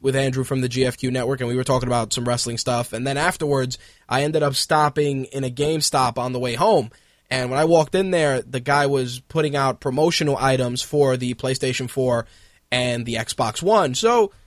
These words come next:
a-, as usual, conversation stirs up, and the guy's like, "Oh, you know, can I help you with anything?" And I was like, "Look, you know, I'm, I'm cool, just looking around." And I remember they had a game that I had wanted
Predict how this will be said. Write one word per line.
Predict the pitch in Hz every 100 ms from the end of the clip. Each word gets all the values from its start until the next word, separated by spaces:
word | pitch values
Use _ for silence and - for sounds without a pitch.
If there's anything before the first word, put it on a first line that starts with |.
| _ _
a-, | - -
as | 147 240
usual, | 214 196 190 196 185 175 - -
conversation | - 202 190 180 180 170 165
stirs | 147 170 156 139
up, | 147 151 113
and | 151
the | 127
guy's | 143 139 135
like, | 117
"Oh, | 151
you | 139
know, | 139 143 139 - _ _ 120 _
can | 117
I | 110
help | 143 156
you | 156
with | 147
anything?" | 143 143 143 135
And |
I | 139
was | 156
like, | 151
"Look, | 160 185 -
you |
know, | -
I'm, | 170 175
I'm | 139 170
cool, | - 180 170
just | 175 -
looking | 170 165
around." | 156 151 151 147 - -
And | - 139
I | 143
remember | 147 170 214 175
they | 156
had | 160 160
a | 143
game | 151 160 156
that | 151
I |
had | 139 139
wanted | 127 147 156 143 123